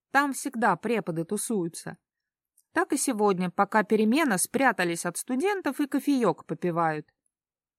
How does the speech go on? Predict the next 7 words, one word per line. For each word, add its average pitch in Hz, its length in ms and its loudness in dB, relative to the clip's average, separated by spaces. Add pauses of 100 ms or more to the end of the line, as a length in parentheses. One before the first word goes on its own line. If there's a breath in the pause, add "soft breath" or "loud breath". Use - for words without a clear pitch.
(260)
Секретарь 240 600 0
на 208 160 2
розы 190 360 2
в 170 80 -8
моих 202 340 2
руках 202 480 -2
уставилась 277 760 0